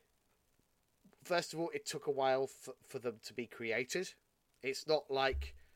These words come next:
he could just push a button and they were there. And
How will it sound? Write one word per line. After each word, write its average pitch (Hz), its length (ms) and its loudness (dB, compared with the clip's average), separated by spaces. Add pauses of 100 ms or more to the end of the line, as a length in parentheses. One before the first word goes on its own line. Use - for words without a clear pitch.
(300)
he 135 100 0
could 127 140 -10
just - 200 -6
push 156 220 2
a 135 40 0
button 120 220 -4
and 113 80 -10
they 101 100 -4
were 98 100 -4
there. 160 280 6 (1900)
And 156 260 4